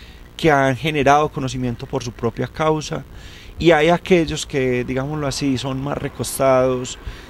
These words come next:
digámoslo así, piensan más en que todo está hecho, en que no hay que hacer nada nuevo, y digámoslo que el proceso es difícil,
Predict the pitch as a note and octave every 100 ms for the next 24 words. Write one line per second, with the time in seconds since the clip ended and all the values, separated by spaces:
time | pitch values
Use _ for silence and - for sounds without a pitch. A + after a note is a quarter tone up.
0 | - - B2+ B2+ C#3 C3+ - B2+ A#2+ B2
1 | A#2+ - - - - - E3+ D#3+ D3 D#3
2 | D3+ D3 C#3+ C#3+ - A#2+ A#2+ C#3+ C#3 C#3
3 | C3 - C3+ D3+ D3+ - D3 C#3+ C3+ A#2+
4 | B2+ B2 A#2 - A#2 B2 B2+ C3 B2+ C#3
5 | D#3+ D3+ D3+ B2+ - - - - - D3+
6 | C#3+ D3 F3 E3+ D#3+ D#3 C#3+ - D3 C3+
7 | C3 C3 - - - - - - - -
8 | - - - - D3+ D3 C3 D3+ C3+ F#3
9 | D#3+ C#3+ D3+ D3+ A#2 -